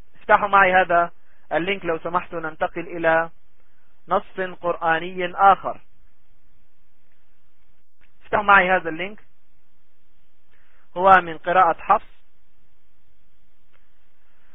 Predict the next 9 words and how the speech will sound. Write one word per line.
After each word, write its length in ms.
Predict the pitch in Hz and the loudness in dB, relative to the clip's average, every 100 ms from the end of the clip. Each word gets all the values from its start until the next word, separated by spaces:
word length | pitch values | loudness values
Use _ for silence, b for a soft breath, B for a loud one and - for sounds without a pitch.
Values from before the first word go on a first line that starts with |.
| - - - | -10 -6 4
"وإذ 260 | 185 185 | 4 8
أخذ 300 | 247 240 220 | 8 8 6
الله 420 | 202 190 226 220 196 | 6 10 10 10 4
ميثاق 880 | 190 185 214 220 220 220 - - | -4 4 10 12 12 10 6 0
الذين 560 | 196 185 185 175 214 214 | 4 6 4 4 0 4
أوتوا 440 | 202 220 220 - | 2 2 -6 -6
الكتاب" 840 | 185 - 180 202 214 208 208 208 214 - - - - - - - - - - - | -8 -8 2 8 8 10 8 8 6 0 -12 -10 -10 -10 -10 -10 -10 -12 -12 -10
لتبيننه 1400 | 170 208 208 196 196 196 180 185 185 220 220 214 202 208 | -6 -4 -4 4 4 4 0 -6 -4 -4 2 2 4 0
للناس 540 | 190 180 185 208 208 | -2 0 6 6 4